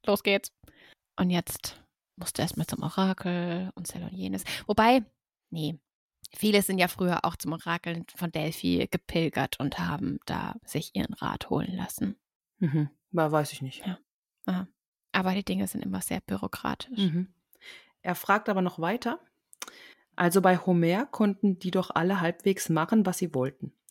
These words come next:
Speaker 2: Jetzt musst du warten, bis dir dein Auftrag zugewiesen wird und musst dich an irgendwelche Prozeduren halten.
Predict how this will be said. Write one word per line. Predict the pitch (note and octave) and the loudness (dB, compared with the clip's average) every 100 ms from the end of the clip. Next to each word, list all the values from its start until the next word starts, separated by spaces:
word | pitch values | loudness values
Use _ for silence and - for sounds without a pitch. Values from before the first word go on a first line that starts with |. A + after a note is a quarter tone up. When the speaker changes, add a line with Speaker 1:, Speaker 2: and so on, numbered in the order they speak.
| _ | _
Speaker 2:
Jetzt | D#3+ - | -10 -2
musst | F3+ G3 - - - - - - | 0 2 2 0 -4 -4 -6 -2
du | E3+ | 4
warten, | D#3 F3 - C4 D#4 E4 - - | 6 6 4 4 4 2 -4 -2
bis | G3+ | -2
dir | - F#3 | 2 4
dein | E3+ | 4
Auftrag | D3 E3+ - G#3 - | 4 2 2 0 0
zugewiesen | - F#3 A#3 A#3+ B3 C4+ | -2 2 4 4 6 8
wird | C#4+ G#4+ - _ - - - - | 8 4 0 _ -18 -18 -18 2
und | G#3 | 10
musst | G#3 A3 - | 10 10 6
dich | G#3+ | 4
an | G3 - | 4 6
irgendwelche | G3 A3 A3 G#3 F#3+ | 6 8 6 4 2
Prozeduren | F#3+ - F3+ E3 D#3 E3 G3 | 0 -2 -2 -2 0 2 2
halten. | G#3+ A3 A3 B3+ D#4+ | 2 0 2 2 2